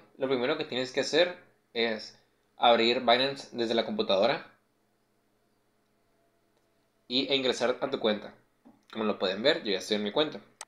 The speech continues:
Ahora lo que tienes que hacer es presionar en tu icono de perfil y presionar donde dice seguridad o security.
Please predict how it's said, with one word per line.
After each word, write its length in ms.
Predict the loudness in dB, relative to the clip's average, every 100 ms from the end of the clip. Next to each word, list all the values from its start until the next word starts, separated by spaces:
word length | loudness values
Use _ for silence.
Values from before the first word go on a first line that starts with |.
| _ _ _ _ _ _ _ _ _ _ _ _ 0
Ahora 160 | 4
lo 140 | 4 2
que 80 | -2
tienes 260 | -4 -2
que 80 | -2
hacer 280 | 2 2 2
es 240 | -2 -2 0
presionar 400 | -2 0 -4 -4
en 120 | -4
tu 140 | -4 -4
icono 260 | 0 2
de 80 | 2
perfil 440 | 0 0 0 0 -6 -20 _ _ _ _ _ _ _ _ _ _ _ _ _ _ _ _ _ _
y 120 | -4
presionar 360 | 0 0 0 0
donde 200 | 0 -2
dice 320 | -2 -4 -6
seguridad 600 | -4 -2 2 2 0 -4 -4
o 180 | -4
security. 600 | -4 -10 -4 -4 -4 -12